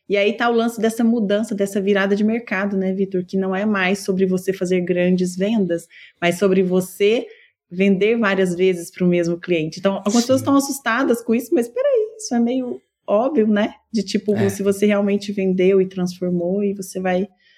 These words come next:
Speaker 1: ter outros produtos pra ajudar essa mesma pessoa e tá tudo bem, né?
Speaker 2: Que massa, Juliana. E você criando um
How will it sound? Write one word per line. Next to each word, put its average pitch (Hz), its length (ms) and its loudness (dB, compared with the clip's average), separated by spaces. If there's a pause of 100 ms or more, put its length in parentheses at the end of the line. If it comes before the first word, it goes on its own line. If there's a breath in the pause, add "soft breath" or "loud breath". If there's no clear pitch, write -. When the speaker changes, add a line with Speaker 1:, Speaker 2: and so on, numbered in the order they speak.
(300 soft breath)
Speaker 1:
ter 202 200 6
outros 196 240 2
produtos 175 400 2
pra 185 120 -2
ajudar 180 260 2
essa 170 200 0
mesma 175 240 2
pessoa 180 420 -2
e 190 40 0
tá 214 120 -2
tudo 277 280 -4
bem, 320 280 0 (180)
né? 202 220 2 (540)
Speaker 2:
Que - 100 -6
massa, 104 400 0
Juliana. 104 480 0
E 113 160 0
você 113 320 2
criando 120 640 2
um 95 640 -4